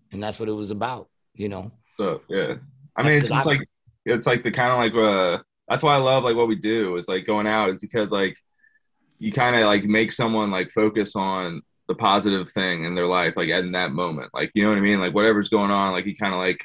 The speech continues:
Speaker 2: jar 'em just a little bit, and, like, you can, like, shake 'em out. And, uh, it just, like, feels really good to, like, have that kinda connection with somebody. And, uh, that's, like, that's just really cool. And, um,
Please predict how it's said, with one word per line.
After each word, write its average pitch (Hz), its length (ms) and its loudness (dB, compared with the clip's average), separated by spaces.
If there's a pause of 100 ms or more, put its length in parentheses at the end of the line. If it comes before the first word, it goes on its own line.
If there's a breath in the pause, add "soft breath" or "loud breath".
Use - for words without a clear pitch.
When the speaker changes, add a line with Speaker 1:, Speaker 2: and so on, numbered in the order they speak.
Speaker 2:
jar 95 420 0
'em 85 180 -4 (480)
just 98 160 -4
a 107 60 2
little 98 240 4
bit, 82 260 2
and, 76 100 -6
like, 90 140 -2
you 101 100 -4
can, 90 120 -6
like, 87 200 -2
shake - 260 0
'em 90 220 -2
out. 87 280 0 (260)
And, 80 440 -2
uh, 71 280 0 (520)
it 98 60 -6
just, 120 220 -2
like, 110 220 2
feels 110 280 4
really 90 180 2
good 90 260 0
to, 98 100 -4
like, 87 160 -2
have 95 160 0
that 87 200 -2
kinda 95 200 -4
connection 95 460 -4
with 85 100 -4
somebody. 78 500 0 (420 soft breath)
And, 82 380 0
uh, 73 420 0 (800)
that's, 87 260 -2
like, 82 380 -2 (180)
that's 87 200 -6
just 92 160 -4
really 92 180 2
cool. 92 440 0 (120)
And, 80 400 0
um, 71 640 -2